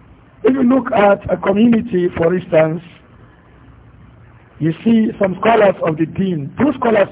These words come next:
of the deen, who are pushing the truth, warning against evil, inviting people to the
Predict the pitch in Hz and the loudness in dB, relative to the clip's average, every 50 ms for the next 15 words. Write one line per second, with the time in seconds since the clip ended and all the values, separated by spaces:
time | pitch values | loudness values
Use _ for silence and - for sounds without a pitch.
0 | 190 175 160 151 170 160 - - - 240 220 185 160 160 - - - - - - | -4 -6 -6 -4 -6 -6 -4 -4 -2 -2 -2 -4 -6 -10 -14 -18 -20 -20 -20 -20
1 | - - - - - - - - - - - - - - - - - 180 208 233 | -20 -20 -20 -20 -20 -20 -20 -20 -20 -20 -20 -20 -20 -20 -6 -2 0 2 2 2
2 | - - 208 202 208 214 226 - - - - - - - - - 208 202 180 185 | 2 2 4 6 6 6 4 2 -2 -6 -10 -10 -10 -6 -4 -2 -2 0 0 -2
3 | 175 - - 240 254 247 - - - - - - - - - - - - - - | -4 -2 0 2 2 2 0 -2 -8 -12 -14 -14 -16 -18 -20 -20 -20 -20 -20 -20
4 | - - - - - - - - _ - - - - - - 147 151 165 202 254 | -20 -20 -20 -20 -20 -20 -20 -20 _ -20 -20 -20 -18 -8 -4 0 2 2 4 4
5 | 269 262 247 254 254 226 - - 233 240 233 - - - - 220 262 226 214 180 | 4 4 2 2 2 2 2 4 2 2 2 0 -4 -2 0 2 2 2 2 0
6 | 151 - - - - - - - - - - - - - - - - - - - | -2 -4 -8 -18 -20 -20 -20 -20 -20 -20 -20 -20 -20 -20 -20 -20 -20 -20 -20 -20
7 | - - - - - - - - - - - - - 156 180 175 165 220 262 247 | -20 -20 -20 -20 -20 -20 -20 -20 -20 -20 -20 -8 -2 0 0 2 2 2 2 2
8 | - 247 220 - - - - - - - 208 202 190 202 | 2 -2 -4 -4 -4 -4 -4 -4 -4 -4 -2 -2 -2 -2